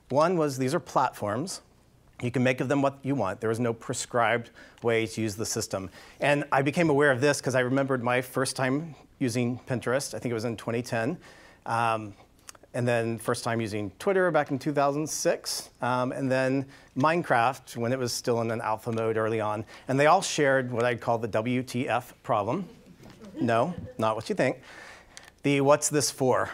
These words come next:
problem. <laughs> Why would I use this? What's going on here, right? What?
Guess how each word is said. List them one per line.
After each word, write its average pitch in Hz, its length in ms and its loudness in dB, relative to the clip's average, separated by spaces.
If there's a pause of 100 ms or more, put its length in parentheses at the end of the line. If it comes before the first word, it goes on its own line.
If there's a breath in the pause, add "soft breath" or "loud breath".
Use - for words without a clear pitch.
problem. - 360 0
<laughs> - 580 -6
Why 156 180 6
would 170 140 6
I 156 60 8
use 135 260 2
this? - 340 -8
What's 131 200 -2
going 131 200 0
on 117 160 0
here, 104 140 -4
right? 127 180 2
What? 143 180 0